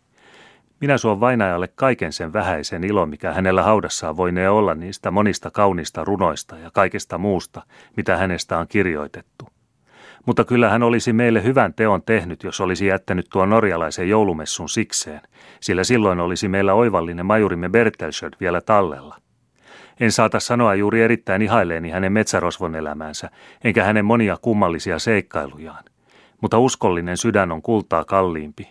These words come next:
ja sen saattaa sanoa Kustaa Adolf Bertelschöldistä. Jospä hänen leskensä,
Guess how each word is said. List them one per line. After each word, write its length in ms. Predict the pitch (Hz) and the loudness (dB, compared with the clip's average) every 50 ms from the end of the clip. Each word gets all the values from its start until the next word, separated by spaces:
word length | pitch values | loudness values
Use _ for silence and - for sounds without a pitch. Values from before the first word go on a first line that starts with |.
| _ _ | _ _
ja 100 | - 107 | -8 -4
sen 180 | - 120 120 110 | -2 0 0 0
saattaa 380 | - 98 85 78 - - 90 85 | 0 -2 -2 -2 -2 -4 -4 -2
sanoa 300 | - 101 101 104 95 85 - | 0 0 2 2 0 0 -2
Kustaa 420 | - 110 95 - - - 82 82 | -4 -6 -6 -4 -2 0 0 2
Adolf 200 | 85 87 87 78 87 | 2 0 -2 -4 0
Bertelschöldistä. 1040 | 107 107 104 95 90 - 90 80 73 - - 73 71 67 - - - - - - - _ _ _ _ _ _ _ _ _ _ _ _ - - - _ _ _ - | 0 2 2 2 0 -4 -6 -6 -6 -8 -10 -10 -12 -12 -14 -16 -16 -16 -16 -18 -20 _ _ _ _ _ _ _ _ _ _ _ _ -20 -20 -20 _ _ _ -6
Jospä 260 | 101 - - 123 98 | -4 0 2 2 2
hänen 200 | 104 107 104 107 | 2 2 2 2
leskensä, 500 | 120 127 113 - - 98 78 - - | 2 0 0 -2 -8 -10 -10 -10 -12